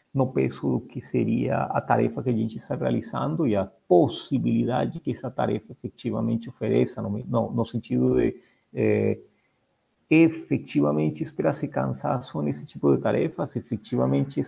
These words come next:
algo que esperaria, além do que seria, por exemplo, a, a outro tipo de resposta, esse arousal, ou essa excitação,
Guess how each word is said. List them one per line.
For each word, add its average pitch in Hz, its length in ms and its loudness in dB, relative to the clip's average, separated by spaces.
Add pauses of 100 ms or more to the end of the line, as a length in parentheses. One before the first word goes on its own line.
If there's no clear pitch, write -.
(100)
algo 139 600 2
que - 100 -2
esperaria, 113 640 6
além 143 420 8
do 156 120 0
que 139 160 -6
seria, 123 800 2
por 120 160 -6
exemplo, 117 680 -2
a, 113 180 0 (120)
a 110 300 -2 (220)
outro 135 500 6
tipo 139 460 -2
de 117 60 2
resposta, 120 840 -4
esse 113 460 -4
arousal, 120 720 8
ou 104 80 -8
essa - 220 -14
excitação, - 680 -10